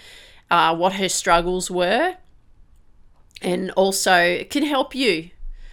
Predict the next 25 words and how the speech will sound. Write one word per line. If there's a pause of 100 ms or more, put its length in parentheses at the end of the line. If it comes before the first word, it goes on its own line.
(220)
you
know,
so
if
you've
got
kids (320)
and
you're
listening
to
this
episode,
this
may
help
you. (260)
This
may
even
help
you
organize
yourself
better.